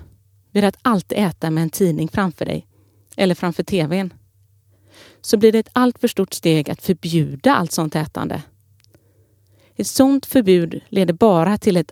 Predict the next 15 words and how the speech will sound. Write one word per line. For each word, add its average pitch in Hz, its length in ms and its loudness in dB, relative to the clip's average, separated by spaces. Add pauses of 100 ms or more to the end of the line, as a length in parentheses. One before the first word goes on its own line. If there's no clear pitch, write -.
allt 156 360 0
eller 170 120 -2
inget 160 300 -2
tänk 202 480 -4
som 190 160 -2
du 196 80 2
inte 180 160 0
kommer 165 220 0
att 156 80 0
orka 170 240 -2
hålla 165 200 0
fast - 380 -4
vid 196 80 -2
speciellt 165 360 -4
länge. 170 340 -2